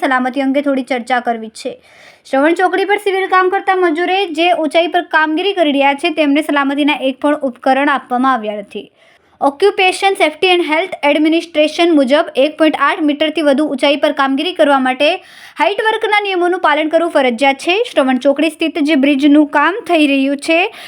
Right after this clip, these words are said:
ત્યાં કામ કરતા સિવિલના મજૂરોને સેફ્ટી ગોગલ્સ, સેફ્ટી હેન્ડ ગ્લોવ્સ, સેફ્ટી શૂઝ અને નોઝ માસ્ક જેવા સલામતીઓના ઉપકરણો આપવામાં આવ્યા નથી. આ કામગીરી ચાલી રહી છે, એ વિસ્તારમાં કોઈપણ પ્રકારનું બેરિકેશન કરવામાં આવ્યું તેમજ સિવિલ કામગીરી કરી રહી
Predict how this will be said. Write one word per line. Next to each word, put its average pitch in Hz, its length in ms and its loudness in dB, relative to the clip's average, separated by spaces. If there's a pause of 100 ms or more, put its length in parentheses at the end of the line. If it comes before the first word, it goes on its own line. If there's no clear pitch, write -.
ત્યાં 294 260 0
કામ 359 140 2 (100)
કરતા 427 300 0
સિવિલના 381 420 2
મજૂરોને 359 560 0
સેફ્ટી 349 380 2
ગોગલ્સ, 330 380 2 (600)
સેફ્ટી 370 340 0
હેન્ડ 392 240 2
ગ્લોવ્સ, 320 380 0 (320)
સેફ્ટી 302 420 0
શૂઝ 370 240 2
અને 320 140 4
નોઝ 294 240 4
માસ્ક 311 340 2
જેવા 320 320 2
સલામતીઓના 285 840 0
ઉપકરણો 277 380 2
આપવામાં 285 400 2
આવ્યા 262 240 -2
નથી. - 200 -18
આ 226 120 -6
કામગીરી 247 480 0
ચાલી 269 300 2
રહી 277 180 2
છે, 302 80 2
એ 294 140 2
વિસ્તારમાં 285 500 -2
કોઈપણ 269 300 0
પ્રકારનું 269 400 0
બેરિકેશન 277 460 0 (100)
કરવામાં 277 300 2
આવ્યું - 140 -10 (600)
તેમજ 320 260 2
સિવિલ 440 320 2
કામગીરી 381 400 -2
કરી 349 180 2
રહી 370 160 -2